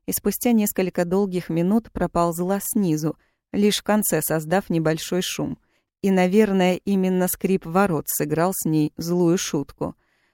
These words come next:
Но назад пути нет, и Лера это прекрасно понимала, направляясь вглубь леса, стоило до её слуха долететь одной фразе, сказанной мужским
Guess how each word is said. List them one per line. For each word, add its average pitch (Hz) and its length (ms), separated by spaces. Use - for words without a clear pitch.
Но 220 140
назад 208 400
пути 196 360
нет, 151 420
и 165 120
Лера 165 260
это 160 200
прекрасно 165 560
понимала, 170 680
направляясь 170 760
вглубь 170 400
леса, 175 460
стоило 165 520
до 156 100
её 156 240
слуха 190 380
долететь 160 560
одной 160 320
фразе, 175 480
сказанной 190 520
мужским 196 560